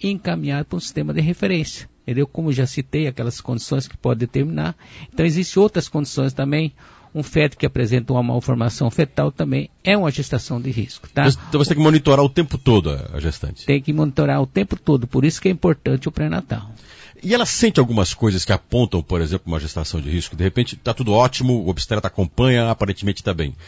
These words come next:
Speaker 2: Mas ela pode começar a ter alguns sintomas que podem falar, olha, existe problemas com o bebê?
Speaker 1: Pode, por exemplo, assim, é muito comum a gente pega lá no sistema de, de saúde lá do H U, paciente que desenvolve infecção urinária na gravidez, então ela começa a ter algum sintoma de uma infecção urinária,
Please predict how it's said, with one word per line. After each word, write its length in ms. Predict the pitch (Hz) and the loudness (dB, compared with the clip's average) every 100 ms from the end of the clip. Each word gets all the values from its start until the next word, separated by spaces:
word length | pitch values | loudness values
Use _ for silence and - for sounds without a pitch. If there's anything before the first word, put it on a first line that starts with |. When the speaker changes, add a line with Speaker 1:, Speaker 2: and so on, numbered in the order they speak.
| - _ | -20 _
Speaker 2:
Mas 120 | 95 | -2
ela 100 | 123 | 0
pode 220 | - - | 0 -4
começar 240 | 135 117 113 | 0 -2 0
a 40 | |
ter 60 | 107 | 0
alguns 240 | 101 107 | 0 0
sintomas 720 | - 87 - 113 90 73 - | -2 -6 0 2 2 -2 -6
que 100 | - | -10
podem 300 | - 92 87 | -6 -4 -4
falar, 260 | - 92 73 | -2 -4 -4
olha, 80 | |
existe 380 | 87 85 120 - | -6 -2 -4 -4
problemas 500 | - 90 82 90 80 | -4 -4 -2 -4 -4
com 80 | - | -6
o 60 | 80 | -4
bebê? 280 | 80 76 67 _ - - - - _ | -2 -4 -8 _ -20 -20 -20 -20 _
Speaker 1:
Pode, 360 | 160 160 143 | 4 4 4
por 120 | 135 | 0
exemplo, 300 | 151 139 143 | 2 2 2
assim, 400 | 143 - - 110 117 | 0 0 -4 -4 -8
é 120 | - 156 | -10 -8
muito 240 | 175 165 | -8 -12
comum 340 | - 139 120 | -4 -2 4
a 60 | 131 | 4
gente 260 | 113 113 - | 4 -2 -4
pega 340 | 120 120 113 | 0 0 0
lá 160 | 113 117 | 0 -2
no 120 | 110 | -4
sistema 500 | - - - 117 113 | -8 -10 -2 -2 -2
de, 160 | 104 113 113 - 117 | -4 -4 -6 -6 -8
de 80 | |
saúde 460 | 104 - 117 113 107 | -6 -2 0 0 0
lá 160 | 110 107 | -2 0
do 120 | 104 | 0
H 220 | 101 113 | 0 0
U, 180 | 139 151 - - - - - | 0 0 -8 -20 -20 -20 0
paciente 460 | 147 - 160 156 | 0 2 -2 -2
que 80 | - | -6
desenvolve 560 | 139 127 127 123 123 123 | -4 -2 0 2 2 0
infecção 460 | - 117 - 131 | -2 -4 -2 -4
urinária 420 | 113 113 110 110 | -2 -2 -4 -4
na 140 | 104 104 | -4 -4
gravidez, 500 | 107 113 131 151 147 | -2 -2 -2 -4 -4
então 220 | 117 127 | -6 -4
ela 80 | 120 | -4
começa 400 | - 147 151 160 | -6 -6 -4 -4
a 20 | |
ter 200 | - 143 | -4 -4
algum 180 | 123 131 | -4 -6
sintoma 560 | 131 196 - 135 139 | -6 -10 -4 -2 -2
de 100 | 113 | -4
uma 480 | 113 107 110 113 120 | -4 -4 -6 -6 -6
infecção 460 | 113 - 117 - 120 | -6 -4 -6 -2 -4
urinária, 580 | 127 147 147 143 139 | -2 0 0 0 0